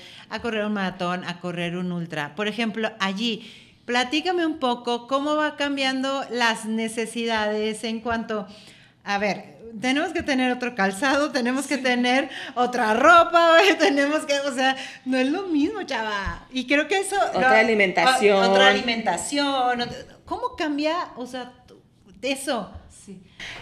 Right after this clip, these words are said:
Speaker 2: Empezamos por el tema de la alimentación.
Speaker 1: Ajá.
Speaker 2: Ahí sí hay que ser muy precisos porque como es muchas horas, por ejemplo, en los ciento diez kilómetros los dice en veinticinco horas.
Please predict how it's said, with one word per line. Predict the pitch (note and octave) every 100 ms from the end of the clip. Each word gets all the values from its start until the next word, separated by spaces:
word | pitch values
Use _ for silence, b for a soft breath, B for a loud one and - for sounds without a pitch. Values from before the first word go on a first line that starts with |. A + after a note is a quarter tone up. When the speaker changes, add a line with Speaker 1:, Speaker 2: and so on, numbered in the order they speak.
| B
Speaker 2:
Empezamos | A#3+ C4 C4+ D#4+ F4+
por | - B3
el | A3+
tema | A#3+ C4
de | A#3
la | G#3+
alimentación. | G3 F#3+ F3 F3 - G#3 E3+
Speaker 1:
Ajá. | - F3+ G#3 G3 G#3 B3+
Speaker 2:
Ahí | G3+ G#3 A#3+
sí | - - B3 C4+ - -
hay | G#3 G#3
que | G#3 A#3
ser | A#3 A3+
muy | A3 A3+ C4
precisos | C#4 C#4 C4 - B3 A3 A3 D4+ -
porque | - G3+ G3 G#3+ C#3 -
como | A3+ B3
es | C#4+ B3
muchas | A#3+ A#3+ C4 A#3
horas, | A3+ G#3 G#3
por | - F3+
ejemplo, | F3 F#3+ G#3
en | G3+ F3+
los | F3
ciento | G#3 F#3+ G3+
diez | G3+ -
kilómetros | G3+ F#3+ G3 G3 G3
los | F3 F3
dice | F#3+ F#3
en | G#3
veinticinco | F#3 F3 F#3+ F#3+ F3+ G3+
horas. | G#3 F3 -